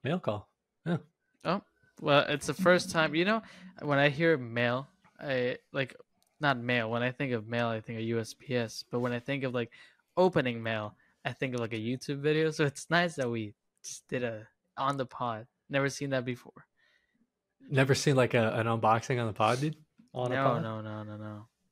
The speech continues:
Speaker 2: Not at all.
Speaker 1: I didn't notice this was in there.
Speaker 2: Oh, where? Oh, that's
Speaker 1: Dude, Mark included a comic. I guess he must have wrapped the shirt in it, dude. It must have, like, <laughs>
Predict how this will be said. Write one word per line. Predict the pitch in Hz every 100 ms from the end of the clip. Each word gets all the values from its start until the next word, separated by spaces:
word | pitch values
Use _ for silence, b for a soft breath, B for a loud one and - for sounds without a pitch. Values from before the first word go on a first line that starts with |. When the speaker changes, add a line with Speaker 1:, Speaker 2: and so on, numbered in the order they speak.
| _ _ _ _ -
Speaker 2:
Not | 131 123 123
at | 120
all. | 120 113 110 _ _ _ _ _ _ _ _ _ _ _ _ _ _ _ _ _ _ _ - _ _ _ _ _ - - _
Speaker 1:
I | -
didn't | 208 143
notice | 143 127
this | 190 262
was | 202
in | 117
there. | 120 156 - B B B
Speaker 2:
Oh, | 185 196 120
where? | 110 165 156 110 - -
Oh, | 185
that's | 175 - - _ _ _ _ _ _ -
Speaker 1:
Dude, | 143 233 120
Mark | 135 180 -
included | 196 220 233 180
a |
comic. | - 151 214 156 110 -
I | 175
guess | 190 214
he |
must | 220 220
have | 185
wrapped | 160 175 196
the |
shirt | 131 - 214 262
in | 123
it, | 113
dude. | 120
It | 139
must | 156 -
have, | 156
like, | 123 - -
<laughs> | -